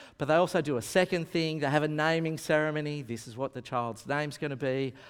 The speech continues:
Uh, they don't always do this, but this is what they're doing. So you can imagine, the first eight days this child is born, it hasn't got a name.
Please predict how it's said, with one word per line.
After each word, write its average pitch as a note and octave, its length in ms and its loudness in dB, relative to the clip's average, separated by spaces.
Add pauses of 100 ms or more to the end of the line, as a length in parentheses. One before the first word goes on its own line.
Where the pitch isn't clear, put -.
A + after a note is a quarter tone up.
(140)
Uh, B2+ 100 -2
they C3 200 -6
don't C#3+ 220 0
always D#3 260 4
do D#3 160 -2
this, D3+ 160 -4
but D3 140 -4
this E3 140 -2
is - 60 -10
what E3 200 2
they're C#3 120 2
doing. D#3+ 380 0 (260)
So G#3 120 0
you G3+ 40 2
can A3+ 140 4
imagine, G#3 400 4
the C3+ 60 2
first A#3+ 420 4
eight F#3 260 2
days C3+ 600 2
this D#3 180 -6
child F3 440 4
is C#3 140 0
born, D3 600 4 (1200)
it C#3 80 -8
hasn't F#3+ 260 -4
got G3 140 2
a F#3+ 40 4
name. F#3 380 -4